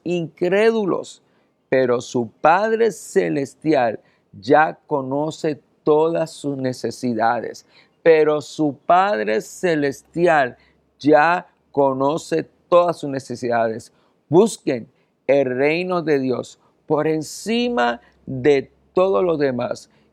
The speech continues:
y lleven una vida justa, y Él les dará todo lo que necesitan. Así que no se preocupen por el mañana, porque el día de mañana traerá sus propias preocupaciones.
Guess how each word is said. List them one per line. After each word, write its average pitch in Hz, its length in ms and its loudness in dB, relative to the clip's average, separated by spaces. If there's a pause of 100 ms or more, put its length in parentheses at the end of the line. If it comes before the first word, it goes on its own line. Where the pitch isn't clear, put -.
(140)
y 143 180 2
lleven 156 420 0
una 147 300 -4
vida 143 360 -4
justa, 135 600 -6 (380)
y 160 160 4
Él 214 380 2
les 165 280 -4
dará 131 540 2 (640)
todo 170 560 2 (180)
lo 139 540 0
que 151 280 -4 (100)
necesitan. 120 840 -4 (280)
Así 175 340 -2
que 180 160 0
no 165 140 -2
se 175 180 -2
preocupen 165 720 -2
por 147 340 0
el 143 200 -2
mañana, 170 680 -4 (1080)
porque 123 240 -2
el 110 180 -4
día 170 300 2
de 202 100 -6
mañana 151 640 -4 (380)
traerá 127 540 2
sus - 240 -12
propias 127 400 -4
preocupaciones. 117 1000 -8